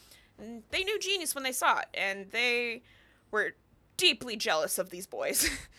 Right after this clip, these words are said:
<laughs> Never, never paid 'em a single compliment, never had a nice word to say. Um, they were so jealous that when the ba-, when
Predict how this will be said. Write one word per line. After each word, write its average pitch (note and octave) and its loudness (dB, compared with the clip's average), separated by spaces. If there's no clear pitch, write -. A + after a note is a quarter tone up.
<laughs> - -20
Never, D4 2
never C#4 2
paid A#3+ 0
'em G#3 -2
a - -4
single G#3 -2
compliment, F#3+ -2
never A3+ -2
had G#3 4
a G3 0
nice E3+ -2
word F#3 -8
to F#3 -12
say. E3 -2
Um, G#3 0
they D4+ 2
were E4 -2
so E4+ 0
jealous F3 0
that F#3+ 4
when G3 0
the G3 -2
ba-, A3+ 0
when A3+ -2